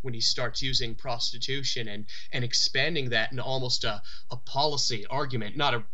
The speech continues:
really specific policy argument, but certainly a polemic. It, it just, it just jars so badly. It's, it, it, it, it goes against the reality I think he's trying to set up, and that makes the book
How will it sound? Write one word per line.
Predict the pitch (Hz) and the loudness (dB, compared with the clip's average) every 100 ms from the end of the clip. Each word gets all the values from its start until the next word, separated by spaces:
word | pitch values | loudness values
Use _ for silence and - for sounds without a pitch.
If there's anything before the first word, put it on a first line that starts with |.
| 127 | 0
really | 151 135 117 | 0 0 2
specific | - 127 - 180 165 - | 2 2 2 2 0 -2
policy | 123 117 113 131 | 0 0 0 0
argument, | 127 113 110 117 117 120 | 0 0 0 0 0 0
but | 120 | 0
certainly | - 160 165 131 117 | 2 2 2 0 0
a | |
polemic. | - 127 117 143 127 107 131 | 0 -2 0 0 -2 -2 -2
It, | 117 - - - - | -2 -2 -2 -2 -2
it | 131 | -2
just, | 139 131 - - | 2 2 2 0
it | 131 | 0
just | 143 123 123 | 2 2 0
jars | 127 131 135 | 0 2 2
so | - - 131 113 | 2 2 0 0
badly. | 107 127 160 135 110 104 110 | 0 0 0 0 -2 -2 -2
It's, | 123 - - - - - | -2 -2 -2 -2 -2 -2
it, | 123 | 0
it, | 135 123 | 0 0
it, | 143 - | -2 -2
it | 143 120 | -2 0
goes | 151 147 135 | 0 0 0
against | 135 135 117 - - - - - - - | 0 0 0 0 0 -2 -2 -2 -2 0
the | 175 | 0
reality | 123 120 156 160 131 92 | 2 2 2 2 0 0
I | 123 | 0
think | 131 123 | 0 0
he's | 127 123 | 0 0
trying | - 135 127 | 0 0 0
to | 123 | 0
set | 113 139 123 | 0 0 0
up, | 170 | 2
and | 120 - 135 | 2 2 0
that | 160 | 0
makes | 151 131 - | 0 0 -2
the | - 120 | -2 -2
book | 139 151 | -2 -2